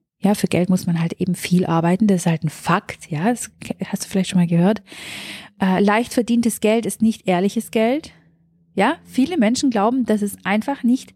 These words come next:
fair ist und nicht ehrlich ist,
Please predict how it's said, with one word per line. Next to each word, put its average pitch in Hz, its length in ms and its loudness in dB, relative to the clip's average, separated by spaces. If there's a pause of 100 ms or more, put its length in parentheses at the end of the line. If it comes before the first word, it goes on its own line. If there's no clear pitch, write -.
(720)
fair 254 460 -2
ist - 240 -2
und 208 160 0
nicht 240 260 -2 (160)
ehrlich 208 500 2
ist, 277 340 -2